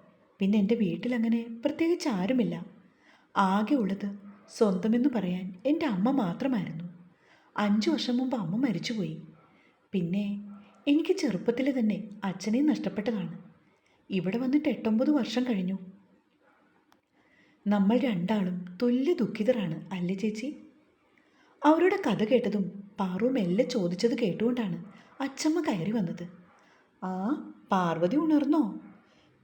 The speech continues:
പിന്നിൽ നിന്നും അച്ചമ്മയുടെ ശബ്ദം കേട്ടതും പാറു വേഗം എഴുന്നേറ്റു.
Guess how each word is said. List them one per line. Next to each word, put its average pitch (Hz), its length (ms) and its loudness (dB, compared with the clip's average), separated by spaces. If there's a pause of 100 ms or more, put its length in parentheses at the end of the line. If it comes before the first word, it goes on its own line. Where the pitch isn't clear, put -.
പിന്നിൽ 330 320 4
നിന്നും 359 260 0
അച്ചമ്മയുടെ 247 480 0
ശബ്ദം 202 380 -4
കേട്ടതും 247 360 -2 (440)
പാറു 339 320 2
വേഗം 202 420 0
എഴുന്നേറ്റു. 156 420 -2